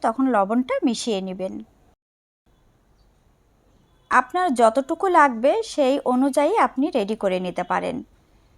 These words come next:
এখন মুখটা খুব ভালোভাবে লাগিয়ে নিচ্ছি।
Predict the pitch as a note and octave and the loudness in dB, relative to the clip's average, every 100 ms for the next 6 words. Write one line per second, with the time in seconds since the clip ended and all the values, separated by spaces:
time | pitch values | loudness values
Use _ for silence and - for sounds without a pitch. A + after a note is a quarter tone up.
0 | _ _ _ _ _ _ _ - A3+ A#3 | _ _ _ _ _ _ _ -2 -2 0
1 | E4+ D#4 B3+ A#3+ - E4+ - F#4+ A#3 A3+ | 0 2 2 0 -2 -2 -2 -6 -4 0
2 | G3+ B3 C#4 E4 G4+ D#4+ F#3+ G3 A3 F#3 | 2 4 2 -2 -2 0 2 0 -4 -4
3 | F3+ F3+ - F#3+ | -8 -10 -12 -12